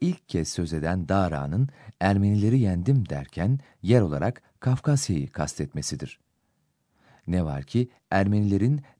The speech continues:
diğer Kafkas ırklarıyla ilgisi yoktur. E. Ermenileri bir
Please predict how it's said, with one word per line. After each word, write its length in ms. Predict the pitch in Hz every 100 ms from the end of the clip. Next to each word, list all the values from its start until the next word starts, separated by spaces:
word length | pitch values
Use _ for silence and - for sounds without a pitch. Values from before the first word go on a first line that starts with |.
| 95
diğer 320 | 139 135 139
Kafkas 480 | 123 104 - 170 -
ırklarıyla 540 | 110 98 110 120 113
ilgisi 400 | 113 90 92 -
yoktur. 520 | 98 76 - 60 - _ _ -
E. 260 | 90 123 - _ _ _ -
Ermenileri 720 | 107 107 98 98 87 101 143 - -
bir 260 | 104 135